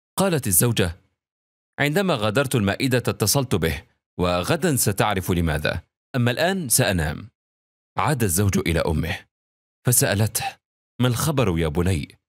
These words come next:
هل زوجتك مريضة لذلك تركت الطعام؟ إن كانت مريضة أذهب وأحضر لها طبيبا، حرام أن تنام جائعة ومريضة". قال الزوج: "اطمئني يا أمي، سوف ترتاح قليلا ثم تأكل،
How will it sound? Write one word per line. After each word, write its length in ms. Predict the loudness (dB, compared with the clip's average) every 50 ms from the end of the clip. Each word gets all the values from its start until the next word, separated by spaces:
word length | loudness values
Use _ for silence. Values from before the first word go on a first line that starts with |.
| _ _ _ _ _ -2
هل 100 | 0 2
زوجتك 500 | 2 2 0 0 -2 -2 -2 -2 -2 0
مريضة 580 | 0 2 2 0 0 0 0 0 0 0 0 0
لذلك 560 | 0 0 2 2 0 0 0 0 0 0 2
تركت 360 | 2 0 0 0 -2 0 0
الطعام؟ 540 | 0 0 2 2 2 2 2 2 0 0 -2 -6 _ _ _ _ _ _ _ -6 -4
إن 120 | -2 -2
كانت 380 | 0 0 0 0 0 0 0 0
مريضة 400 | 0 0 0 0 0 0 -2 -2 -6 -12 _ _ -4
أذهب 340 | -2 0 2 2 2 2 2
وأحضر 600 | 0 0 0 0 -2 -2 -4 -2 -2 0 0 2
لها 220 | 2 2 2 2
طبيبا، 520 | 0 0 -2 0 0 0 0 0 -2 -4 -6 -10 -14 _ _ _ _ _ _ -2
حرام 400 | 0 0 2 2 2 2 0 0
أن 120 | 0 0
تنام 300 | 0 0 2 2 2 2
جائعة 480 | 2 0 0 0 0 0 0 0 0 0
ومريضة". 640 | 0 0 0 0 0 0 0 0 0 0 -2 -4 -10 -10 _ _ _ _ _ _ _ _ _ _ _ _ _ _ -2
قال 160 | 0 0 2
الزوج: 360 | 2 0 0 0 2 0 0 -2 -6 -12 _ _ _ _ _ _ _ -6
"اطمئني 500 | -6 -2 0 0 0 2 2 2 2 2
يا 160 | 0 0 0 -2
أمي، 320 | 0 -2 -2 -4 -6 -10 -14 _ _ _ _ _ _ -4 0
سوف 220 | 0 2 2 2
ترتاح 440 | 0 0 0 0 0 0 0 0 -2
قليلا 420 | -4 -2 0 0 0 2 2 0
ثم 240 | 0 0 0 0 0
تأكل، 460 | 0 0 0 0 0 0 -2 -2 -4